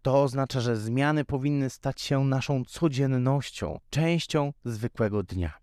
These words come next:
Praktyki i procesy powinny być dostosowane do nowej rzeczywistości. Nie tylko nowe procesy, które stworzyliśmy, ale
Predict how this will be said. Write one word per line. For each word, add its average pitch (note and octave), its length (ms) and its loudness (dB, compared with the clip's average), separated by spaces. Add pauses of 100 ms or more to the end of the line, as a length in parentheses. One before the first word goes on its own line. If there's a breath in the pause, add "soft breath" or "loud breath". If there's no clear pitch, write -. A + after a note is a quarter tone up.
(220)
Praktyki A#2 840 0
i G#2+ 60 -6
procesy B2 640 -2
powinny C3+ 400 -2
być A#2 200 -6
dostosowane A#2 760 0
do A2 140 0
nowej A2 320 2
rzeczywistości. G2+ 840 -4 (100)
Nie F#3 100 4
tylko D3+ 300 0
nowe A2+ 500 2
procesy, G#2+ 500 -4
które - 240 -4
stworzyliśmy, G2+ 800 -2 (220 loud breath)
ale A2 260 -2